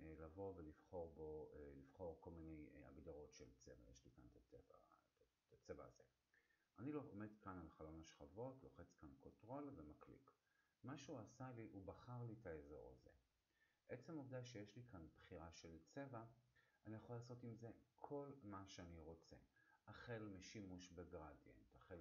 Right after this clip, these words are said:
מצביעה במברשות, החל ב-, באמת בהמון המון המון דברים, אה, אה, ש-, שונים. אז בואו נתחיל, אני אסגור כאן את השכבה, אה, השחורה, כדי שנוכל לראות, אה, מה אני עושה. אני אסגור גם, גם את האפקט שעשיתי קודם,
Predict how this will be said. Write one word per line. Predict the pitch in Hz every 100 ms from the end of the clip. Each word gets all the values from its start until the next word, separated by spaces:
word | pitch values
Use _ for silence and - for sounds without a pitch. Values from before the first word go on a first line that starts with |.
| 82
מצביעה | - - 95 87
במברשות, | 85 87 85 82 80 78 - - - -
החל | - 95
ב-, | 90 87
באמת | 87 101 117 95
בהמון | 90 85 92 90
המון | 87 78
המון | 76 76
דברים, | 69 69 65 60 58
אה, | 62 - - - -
אה, | 76 67
ש-, | - 82 -
שונים. | 92 71 - - - _ - - - - -
אז | 101
בואו | 110 92
נתחיל, | 92 - 127
אני | 98
אסגור | 90 104 95
כאן | 90 80
את | -
השכבה, | - - 80 82 71
אה, | - -
השחורה, | - - 147 156 269 277 -
כדי | 135 127
שנוכל | 131 123 -
לראות, | 71 - 62 -
אה, | 62 110 123
מה |
אני | 120 -
עושה. | - - 127 127 - - - - _ -
אני | 90
אסגור | 92 95 82
גם, | 78
גם | 73 69
את | 69
האפקט | - - 73 -
שעשיתי | - - - 123 139
קודם, | - 139 143 151